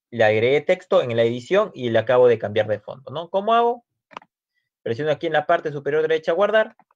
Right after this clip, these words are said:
Y subo un poquito y ya está, ¿no? Ya hice la edición de la publicación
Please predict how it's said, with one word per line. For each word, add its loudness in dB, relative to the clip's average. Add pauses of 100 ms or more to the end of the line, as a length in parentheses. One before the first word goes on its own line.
(2250)
Y -6 (160)
subo -12
un -14
poquito -8
y -12
ya -4
está, -14
¿no? -14 (840)
Ya 0
hice -4
la -2
edición -8
de -8
la -4
publicación -6